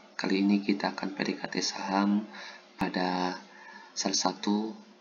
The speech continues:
perusahaan yang membesarkan, eh, nama Pak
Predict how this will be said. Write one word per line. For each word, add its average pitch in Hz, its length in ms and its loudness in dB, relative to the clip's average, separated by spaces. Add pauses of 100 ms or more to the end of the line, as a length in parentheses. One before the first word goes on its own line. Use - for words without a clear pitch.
(160)
perusahaan 98 560 4
yang 98 240 4
membesarkan, 101 880 2 (400)
eh, 98 300 -8 (760)
nama 95 320 0
Pak - 260 -4